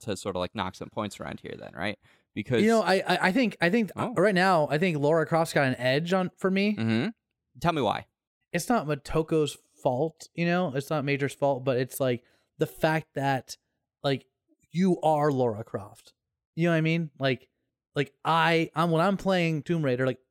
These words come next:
Speaker 2: I am that character, but I, you know, I'm see-, seeing things through her. You know,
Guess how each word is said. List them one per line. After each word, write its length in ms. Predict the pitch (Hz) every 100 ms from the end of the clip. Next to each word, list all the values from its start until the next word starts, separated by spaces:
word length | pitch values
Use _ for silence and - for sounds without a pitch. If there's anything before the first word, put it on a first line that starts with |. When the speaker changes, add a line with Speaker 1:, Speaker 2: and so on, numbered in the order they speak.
| _ _
Speaker 2:
I 460 | 135 147 156 147 - _ _ _ _
am 260 | - 147 139
that 180 | 131 117
character, 340 | 139 127 131
but 160 | 117 131
I, 140 | 127
you 140 | - 143
know, 80 | 131
I'm 160 | 131
see-, 340 | 135 - 147 151
seeing 320 | - 165 151
things 500 | - 151 135 131 - _ _ _ -
through 280 | 151 147
her. 360 | 127 143 131 123
You 140 | 180
know, 100 | 220